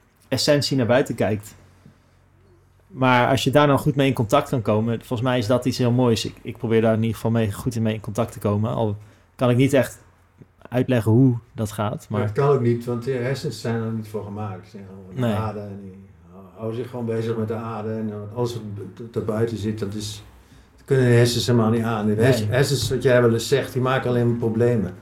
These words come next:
Speaker 1: Ja.
Speaker 2: En dan komen we bij de politiek en kijken we eens naar de Nederlandse politiek. Joh. Het is gewoon een, een en al probleem.
Speaker 1: Ja. Ja, het is dan meer de analytische kant van ons hoofd, denk ik, van de hersenen. Je hebt natuurlijk, eh, heel groot, je brein is enorm.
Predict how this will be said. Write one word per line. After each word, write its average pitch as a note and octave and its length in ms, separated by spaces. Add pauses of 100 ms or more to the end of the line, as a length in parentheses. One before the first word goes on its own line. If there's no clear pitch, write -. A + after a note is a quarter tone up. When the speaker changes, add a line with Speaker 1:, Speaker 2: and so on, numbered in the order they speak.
Speaker 1:
Ja. C#3+ 240 (300)
Speaker 2:
En A2+ 80
dan B2 120 (160)
komen C#3 240
we B2+ 60
bij C3+ 140
de C3 60
politiek C#3 540
en C3 260
kijken C#3 260
we C3 60
eens B2+ 100
naar C3 160
de C3 60
Nederlandse C3 340
politiek. C3 420
Joh. G#2+ 180
Het G2+ 100
is - 120
gewoon A#2+ 400 (440)
een, D3+ 300
een C#3+ 180
en D3+ 240
al C#3 120
probleem. C#3 680 (140)
Speaker 1:
Ja. B2 300 (100)
Ja, C3+ 160
het C3+ 80
is C3 60
dan D3 140
meer D#3 160
de D3 100
analytische C#3 540
kant A2+ 420
van A#2 200
ons G#2+ 120
hoofd, G#2+ 440 (240)
denk A#2+ 180
ik, D3 180
van A#2+ 140
de A2+ 60
hersenen. A#2 520
Je B2 60
hebt A2+ 120
natuurlijk, - 300
eh, A#2 60 (160)
heel A2 200
groot, G#2+ 340
je A2+ 80
brein G#2+ 260
is G#2+ 100
enorm. A2 420